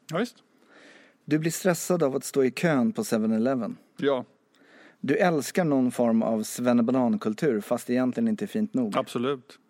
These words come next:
Speaker 2: Du skrattar åt dina egna skämt.
Speaker 1: Ja, får, får jag säga en anekdot om det?
Speaker 2: Det får du göra.
Speaker 1: Det här är faktiskt ohyggligt kul.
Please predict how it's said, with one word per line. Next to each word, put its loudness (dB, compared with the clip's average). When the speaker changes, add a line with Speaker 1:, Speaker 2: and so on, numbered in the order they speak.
Speaker 2:
Du 0
skrattar 0
åt 0
dina 2
egna 0
skämt. -4
Speaker 1:
Ja, -6
får, -2
får -2
jag 0
säga -2
en -2
anekdot 0
om -2
det? -2
Speaker 2:
Det 0
får -2
du 0
göra. -4
Speaker 1:
Det -2
här 2
är 0
faktiskt -2
ohyggligt -2
kul. 0